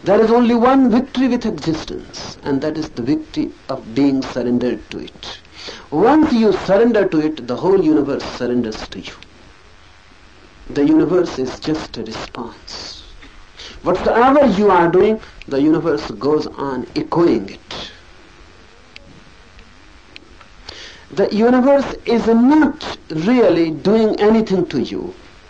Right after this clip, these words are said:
Rather, you are doing something to yourself through the nature. If you are trying to conquer it, you are creating a conflict. The nature will respond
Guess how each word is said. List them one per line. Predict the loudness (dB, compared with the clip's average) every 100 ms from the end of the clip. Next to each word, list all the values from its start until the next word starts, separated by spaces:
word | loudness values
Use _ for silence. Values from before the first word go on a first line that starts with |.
| -20 -20 -20 -10
Rather, | 0 2 4 4 4 0 -4 -18 -8
you | -6 0 2 4
are | 4 4
doing | 4 4 2 0
something | 0 0 0 -2 -2
to | 0 0
yourself | 0 -2 -4 -4 -4 -4 -6 -12 -20 -20 -16
through | -4 -4
the | -2 -4
nature. | -6 -8 -14 -16 -18 -20 -20 -20 -20 -20 -20 -20 -20 -12
If | -8 -4
you | 2 2
are | 2 0
trying | 2 4 4 2
to | -2
conquer | 0 2 4 4 4
it, | 2 -2 -14 -18 -18 -14
you | -6 0 0
are | 0 -6
creating | 0 0 0 -6 -8 -10 -16 -14
a | -14 -12
conflict. | -8 -8 -8 -14 -18 -20 -20 -20 -20 -20 -20 -20 -20 -20 -20 -20 -20 -20 -8
The | -2
nature | 2 2 0 -4
will | -6 -8
respond | -10 -12 -14 -16 -18